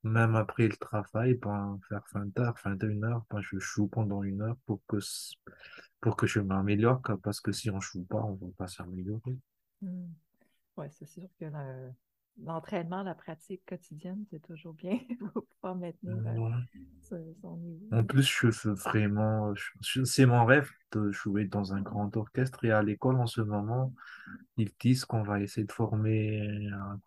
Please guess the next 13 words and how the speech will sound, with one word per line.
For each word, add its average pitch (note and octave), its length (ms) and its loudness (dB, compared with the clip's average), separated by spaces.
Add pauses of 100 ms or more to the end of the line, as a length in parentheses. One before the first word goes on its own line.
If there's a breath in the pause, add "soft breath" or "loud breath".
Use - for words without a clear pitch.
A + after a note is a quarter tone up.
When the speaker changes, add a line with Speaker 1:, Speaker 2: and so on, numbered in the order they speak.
Speaker 1:
gros G#2 180 0
ensemble. B2 360 0
Normalement, G#2+ 520 6
c'est B2+ 180 6
prévu G#2+ 400 2
d'avoir G2+ 420 2
un G#2 140 2
concert A2+ 600 0
ce, - 160 -6 (800 loud breath)
au A2 120 8
mois G#2 240 8
de G#2+ 120 0
novembre. A#2 560 2